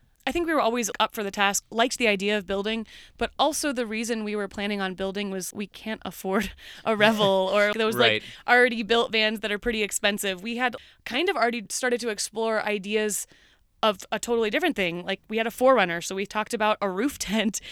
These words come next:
Speaker 1: We talked about a travel trailer that we could pull. We talked about getting a truck and doing a truck trailer. We've,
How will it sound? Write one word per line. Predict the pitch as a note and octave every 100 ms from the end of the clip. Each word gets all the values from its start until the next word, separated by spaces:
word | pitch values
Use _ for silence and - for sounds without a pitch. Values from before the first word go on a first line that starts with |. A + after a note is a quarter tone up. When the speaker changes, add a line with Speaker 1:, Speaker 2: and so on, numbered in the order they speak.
| - -
Speaker 1:
We | A#3
talked | A3 A3
about | A#3 A#3
a | B3
travel | - C4 C#4 B3
trailer | A#3+ G#3 G3
that | F#3+
we | G3
could | F#3+ -
pull. | F#3+ F#3 F3+ F3+ - - -
We | A3
talked | A#3+ A3+ -
about | G#3+ G#3+ A3 - _ _ -
getting | G#3+ A3+ A3
a |
truck | G#3+ A3+ A3+ -
and | A3 G#3
doing | A3 A3+ G#3
a |
truck | G#3+ - D4 -
trailer. | A3+ G3 F#3+
We've, | A3+ B3